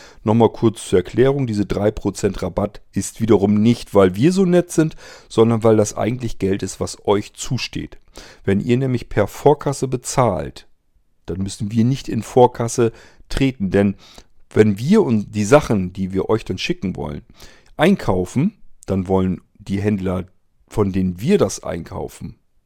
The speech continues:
die Hersteller und Händler, die wollen sofort Geld sehen, bevor die Ware verschickt wird. Das heißt, da ist so eine Zeit dazwischen, nämlich zwischen wir bestellen die Ware, das kommt dann hierher, das Geld ist aber schon futsch,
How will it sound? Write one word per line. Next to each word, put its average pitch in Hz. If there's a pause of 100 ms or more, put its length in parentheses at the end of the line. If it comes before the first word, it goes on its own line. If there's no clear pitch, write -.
die 85
Hersteller 80
und 82
Händler, 82 (560)
die 117
wollen 151
sofort 135
Geld 117
sehen, 110
bevor 104
die 85
Ware 87
verschickt -
wird. - (180)
Das -
heißt, 104
da 92
ist 92
so 123
eine 113 (320)
Zeit 117
dazwischen, 113
nämlich 95 (280)
zwischen 139 (200)
wir 135
bestellen 139
die 110
Ware, 98 (140)
das -
kommt 104
dann 92
hierher, 107
das -
Geld 113
ist 95
aber 92
schon 87
futsch, -